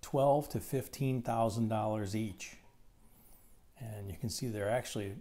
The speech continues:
a fairly pretty coin on that, on that planchette. Um, the next one is a two thousand P Sacagawea on a Susan B planchette.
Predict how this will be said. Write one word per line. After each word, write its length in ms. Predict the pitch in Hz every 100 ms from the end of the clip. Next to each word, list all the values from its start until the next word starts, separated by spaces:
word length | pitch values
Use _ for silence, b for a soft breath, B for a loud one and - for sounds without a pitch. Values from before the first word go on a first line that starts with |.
| -
a 60 | 117
fairly 320 | - 123 117
pretty 320 | - 160 160
coin 420 | 131 131 151 131 104
on 140 | 104
that, 200 | 117 - -
on 140 | 120 110
that 220 | 110 -
planchette. 580 | 123 104 98 131 110 - - B B B B B B B
Um, 680 | - 117 113 110 107 104 107 - - - -
the 100 | 113
next 320 | 120 156 -
one 220 | 170 165
is 200 | 147 123
a 140 | 117 107
two 220 | - 143
thousand 520 | 147 139 135 120 120
P 240 | 139 131 139
Sacagawea 1000 | - 139 123 123 101 107 151 165 131 -
on 200 | 123 110
a 40 |
Susan 560 | 107 - 117 104 107 95
B 260 | 160 196 180
planchette. 760 | - 117 104 98 104 101 -